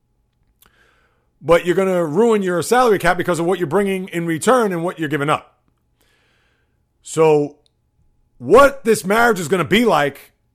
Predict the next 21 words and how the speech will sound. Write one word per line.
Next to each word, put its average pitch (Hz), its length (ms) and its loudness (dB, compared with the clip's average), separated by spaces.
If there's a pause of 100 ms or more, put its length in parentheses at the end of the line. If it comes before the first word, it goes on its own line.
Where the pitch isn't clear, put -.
(380)
between 165 840 -6 (180)
one 208 220 0
organiza-, 214 500 2
organization 202 640 2
to 160 100 -4
the 170 80 -2
next 202 280 -2
to 170 100 -2
bring 196 300 0
in 208 320 -2
Simmons 196 640 -2
to 214 220 -2
that 185 440 -2 (720)
ball 214 280 4
club 143 360 -2 (1160)
is 185 140 2
the 170 100 0
big 214 160 0
giant 208 260 -2
question 214 300 0
mark. 117 300 -8